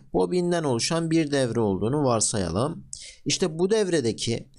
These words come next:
direnç ve bobinin birleşmesinden oluşan değere empedans diyorum ve bunu Z harfiyle gösteriyoruz. Evet, hemen bakalım. Alternatif akım bir empedans üzerinden geçtiği zaman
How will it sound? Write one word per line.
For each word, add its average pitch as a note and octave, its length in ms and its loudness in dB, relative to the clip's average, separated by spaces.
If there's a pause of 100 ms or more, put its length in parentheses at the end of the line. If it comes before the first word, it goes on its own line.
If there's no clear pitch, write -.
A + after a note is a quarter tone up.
(320)
direnç D#3+ 460 0
ve F#3+ 240 0
bobinin E3 680 0
birleşmesinden C#3 1000 0
oluşan D#3+ 680 0
değere A#2+ 520 2 (340)
empedans D3 760 0
diyorum B2 380 0
ve C3 160 0
bunu C3 400 0
Z G2+ 180 0
harfiyle C3+ 840 0
gösteriyoruz. G2 840 -2
Evet, C3+ 300 0 (180)
hemen F3 360 0
bakalım. C3 560 -4 (420)
Alternatif G3+ 600 0 (120)
akım D3+ 420 -4
bir F3+ 120 2
empedans C3 600 -2
üzerinden A2 460 0
geçtiği A2+ 360 -2
zaman C#3 380 -2